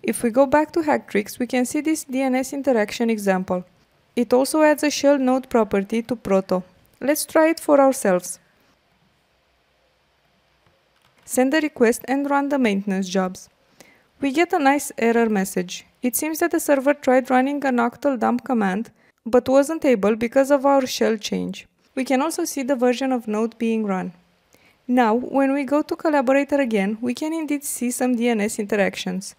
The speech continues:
We have R C E. Now to exfiltrate some data. We can do this by adding a command as a subdomain to the Collaborator U R L.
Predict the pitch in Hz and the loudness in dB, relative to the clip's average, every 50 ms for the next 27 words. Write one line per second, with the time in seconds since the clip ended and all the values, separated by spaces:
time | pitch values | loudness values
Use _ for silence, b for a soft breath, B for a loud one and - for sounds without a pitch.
0 | b b b b b b b - 285 320 320 302 311 294 262 254 254 262 247 - | b b b b b b b -2 0 0 2 2 2 2 2 2 2 2 0 -2
1 | - 240 214 202 190 180 170 - _ _ _ _ _ _ b b b b b b | -4 -4 -4 -4 -4 -6 -8 -12 _ _ _ _ _ _ b b b b b b
2 | b b b b _ 277 262 269 302 339 330 - 311 277 285 285 - - 294 269 | b b b b _ 2 4 4 4 4 2 2 2 2 2 2 -2 -4 -4 -2
3 | - - 262 254 - - 240 226 233 214 202 196 190 - 185 180 - _ _ _ | 0 0 0 0 -2 -2 -2 0 0 0 -2 -2 -4 -6 -10 -10 -10 _ _ _
4 | _ _ _ - 240 233 269 262 269 311 311 - 339 - - 311 277 254 262 247 | _ _ _ -6 -4 -2 -2 -2 0 -2 -2 -2 -4 0 2 2 4 4 4 2
5 | 277 285 285 294 277 - 269 247 214 214 214 220 - - - 262 269 269 - 311 | 0 -2 -2 -2 -2 0 0 0 0 0 -2 -4 -2 -2 0 0 0 -2 -2 -2
6 | 302 262 254 247 226 202 202 208 226 - 214 247 254 - - 269 254 240 214 208 | -2 0 0 0 0 0 -2 -4 -4 -4 -2 -2 -2 0 0 0 0 0 0 0
7 | 226 220 220 220 - 226 214 214 214 202 196 190 185 185 185 | 0 0 0 0 -2 -4 0 0 0 2 2 0 -2 -4 -6